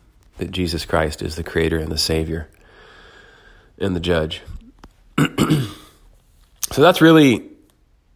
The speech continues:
that's really the pith of, of Paul's,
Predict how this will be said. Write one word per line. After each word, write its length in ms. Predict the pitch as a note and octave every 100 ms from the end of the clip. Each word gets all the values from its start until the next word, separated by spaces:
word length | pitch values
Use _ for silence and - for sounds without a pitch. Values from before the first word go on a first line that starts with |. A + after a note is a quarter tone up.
| _ _ _ _ _ _ _ _ _
that's 240 | A2+ B2 C#3+
really 240 | C#3+ B2+
the 160 | G2+ F#2+
pith 480 | - A#2 G#2 - -
of, 420 | G2+ G2 F2+ -
of 200 | G2+ F2
Paul's, 560 | - G2 F#2 F#2 -